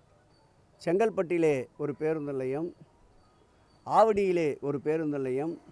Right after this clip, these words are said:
டி நகரிலே ஒரு பேருந்து நிலையம் என்று சென்னை பெருநகர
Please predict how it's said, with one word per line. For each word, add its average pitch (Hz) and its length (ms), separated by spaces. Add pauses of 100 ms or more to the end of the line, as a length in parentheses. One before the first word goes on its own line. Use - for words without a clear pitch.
(1000)
டி 208 100 (100)
நகரிலே 175 400 (200)
ஒரு 147 180
பேருந்து 160 300
நிலையம் 147 320
என்று 156 220 (1200)
சென்னை 190 300
பெருநகர 175 400